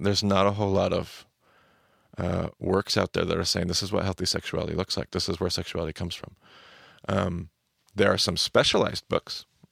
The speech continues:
uh, about different issues, uh, but we're not having this conversation. So I don't have a whole lot of options to recommend. So if we don't like it,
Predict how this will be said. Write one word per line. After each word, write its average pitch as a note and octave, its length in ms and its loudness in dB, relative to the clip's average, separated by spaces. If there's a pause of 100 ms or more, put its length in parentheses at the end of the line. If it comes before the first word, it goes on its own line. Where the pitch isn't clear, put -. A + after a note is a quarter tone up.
(120)
uh, F2+ 280 0 (140)
about F2+ 260 -2
different F2+ 280 -4
issues, - 480 -2 (1000)
uh, F#2 180 2
but - 240 2
we're G#2+ 140 4
not B2 160 0
having G#2+ 180 2
this - 120 -4
conversation. - 440 -8 (140)
So - 240 2
I G2+ 80 0
don't B2 220 4
have A#2 160 2
a F#2 60 -2
whole G2 160 2
lot F2 160 2
of E2 240 -4
options - 580 -4 (420)
to - 100 -2
recommend. E2+ 480 -2
So B2 140 4
if A#2+ 60 4
we C3 60 2
don't D3+ 160 4
like C#3 200 2
it, - 120 0